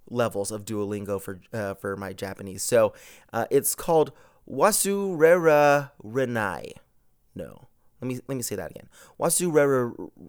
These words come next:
<sighs> oh my gosh, that is a tongue twister. Anyways, it is a song by Sakan-, uh, Sakanaction, and I definitely think that you should, uh, check it out. I, I discovered this song on, um, on TikTok. I think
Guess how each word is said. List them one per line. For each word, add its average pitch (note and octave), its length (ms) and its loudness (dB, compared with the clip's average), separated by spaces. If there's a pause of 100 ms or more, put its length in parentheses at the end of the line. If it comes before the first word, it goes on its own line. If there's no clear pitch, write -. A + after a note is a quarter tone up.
(140)
<sighs> - 300 -12
oh A#2 180 -6
my F#2+ 200 -12
gosh, G2 320 -6
that A2+ 160 -2
is F#2+ 100 -8
a - 80 -12
tongue A#2+ 220 -4
twister. - 340 -10 (340)
Anyways, E3 400 4
it A#3+ 100 4
is A3+ 140 2
a D#3 60 0
song G3+ 360 2
by D3 240 4 (240)
Sakan-, E3 540 -2
uh, C#3 200 4
Sakanaction, C#3+ 920 -2 (420)
and A#2 360 -2
I B2 100 0
definitely E3+ 300 -4
think E3 220 -10
that - 120 -10
you A#2+ 60 -12
should, A#2 240 -12 (120)
uh, G#2+ 220 -2
check - 260 -8
it G#2+ 60 -6
out. G#2+ 220 0
I, B2 200 0
I B2+ 80 0
discovered B2+ 440 -2
this A#2 140 -4
song A#2 360 -4
on, G2+ 320 -8 (380)
um, G2+ 500 -8 (680)
on G#2+ 160 -4
TikTok. C3+ 520 -2 (460)
I C3 60 0
think A#3 400 -6